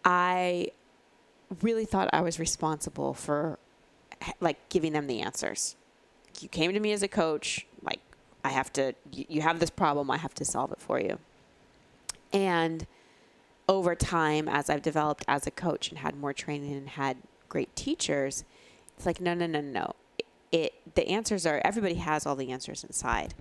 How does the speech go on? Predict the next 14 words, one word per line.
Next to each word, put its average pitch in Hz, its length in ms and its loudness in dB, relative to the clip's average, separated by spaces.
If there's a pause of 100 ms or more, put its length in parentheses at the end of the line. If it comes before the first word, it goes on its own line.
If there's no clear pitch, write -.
(560)
Our 170 120 4
job 160 240 2
as 143 120 0
a 131 60 2
coach - 440 0
or - 80 2
a - 80 2
body 185 300 4
worker 175 260 2
or 151 60 2
whatever 175 480 2
it - 80 -4
may 147 220 -4
be 175 440 -2